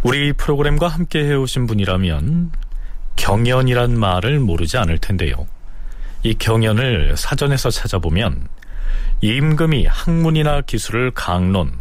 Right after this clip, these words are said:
혹은 연마하고 더불어 신하들과 국정을 협의하던 일,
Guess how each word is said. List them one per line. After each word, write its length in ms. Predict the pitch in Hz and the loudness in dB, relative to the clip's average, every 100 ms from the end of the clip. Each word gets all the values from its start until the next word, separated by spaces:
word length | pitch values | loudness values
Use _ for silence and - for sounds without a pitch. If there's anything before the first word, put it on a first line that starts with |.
| - - | -6 -2
혹은 320 | 131 120 78 | 0 0 0
연마하고 760 | 82 98 120 113 - 65 69 - - - - | 2 2 2 0 0 -2 -4 -2 -2 -2 -4
더불어 320 | - 82 85 | -2 2 2
신하들과 760 | 85 - 123 113 113 104 98 120 | 0 -2 0 0 0 0 0 -2
국정을 680 | - 110 - - 113 127 135 | -2 -6 -6 0 2 2 0
협의하던 600 | - 90 71 71 101 104 | -2 -4 -2 -2 0 0
일, 340 | 67 64 - | 0 0 -2